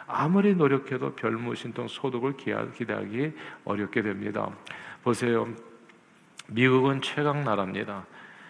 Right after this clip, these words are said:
어딜 이제 세상을 다녀보면 금방 알아요, 금방. 그러니까 무슨 뭐라고 얘기해야 되나? 아, 뭐 지디피가 높고 낮고 그런 거 상관없어요. 세상 다녀보면 미국까지 풍성한 나라가 없어요. 아직까지도 그냥 매립을 하잖아요.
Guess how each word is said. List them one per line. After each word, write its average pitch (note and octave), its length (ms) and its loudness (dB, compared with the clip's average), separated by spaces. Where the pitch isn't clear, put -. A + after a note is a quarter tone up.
어딜 A#2+ 420 6
이제 A#2 160 2
세상을 F#3+ 580 6
다녀보면 C3+ 640 0
금방 - 440 0
알아요, C3+ 500 0
금방. G2+ 280 -10
그러니까 C3 360 6
무슨 B2 560 0
뭐라고 G2+ 300 4
얘기해야 F#2+ 280 0
되나? A#2+ 340 -4
아, G#2+ 460 -4
뭐 A#2 280 -4
지디피가 D3 580 2
높고 C3 320 -2
낮고 A#2 340 0
그런 G#2 240 -8
거 B2+ 100 -6
상관없어요. C3 760 -8
세상 B2+ 360 -4
다녀보면 A2+ 340 -2
미국까지 A#2 480 -2
풍성한 C#3 460 -6
나라가 A2 280 -6
없어요. - 300 -12
아직까지도 C#3+ 720 0
그냥 A#2+ 280 -4
매립을 G#2 480 -4
하잖아요. B2 360 -8